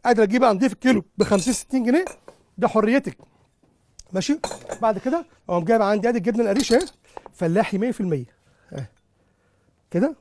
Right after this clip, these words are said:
وابدا منزوعه الدسم طبعًا، طبق غني جدًا جدًا بالقيمه الغذائيه، طبق يعتبر للناس اللي عايزه تعمل دايت بقى وعايزه تعمل حميه غذائيه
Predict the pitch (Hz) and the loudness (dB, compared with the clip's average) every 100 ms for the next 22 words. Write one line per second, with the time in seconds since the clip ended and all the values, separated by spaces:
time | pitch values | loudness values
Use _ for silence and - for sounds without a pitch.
0 | _ 165 147 175 - _ _ _ _ _ | _ -8 -6 -8 -10 _ _ _ _ _
1 | _ _ _ _ _ _ _ _ 160 151 | _ _ _ _ _ _ _ _ -2 0
2 | 185 175 147 190 185 190 208 349 _ _ | 2 0 -2 -2 -2 0 0 0 _ _
3 | _ _ _ _ _ _ _ _ _ 185 | _ _ _ _ _ _ _ _ _ 0
4 | 202 - _ _ _ - - _ _ _ | 2 0 _ _ _ -20 -20 _ _ _
5 | _ _ 156 165 147 165 143 139 165 147 | _ _ -2 -2 -2 -4 -4 -4 -4 -4
6 | 311 - _ _ _ - 151 - 180 160 | -6 -8 _ _ _ -8 -6 -2 0 0
7 | 143 156 262 294 _ _ _ _ - 196 | 0 0 0 -2 _ _ _ _ 0 2
8 | 170 151 196 190 175 - - 165 160 196 | 0 -2 2 2 2 -4 -10 -4 0 2
9 | 190 165 180 - 180 180 135 185 180 139 | 2 0 0 0 2 2 4 6 6 4
10 | 185 170 170 156 190 175 160 - - - | 4 4 2 0 0 0 -2 -8 -18 -2
11 | 190 185 151 143 160 202 220 196 | 2 2 2 0 4 4 6 2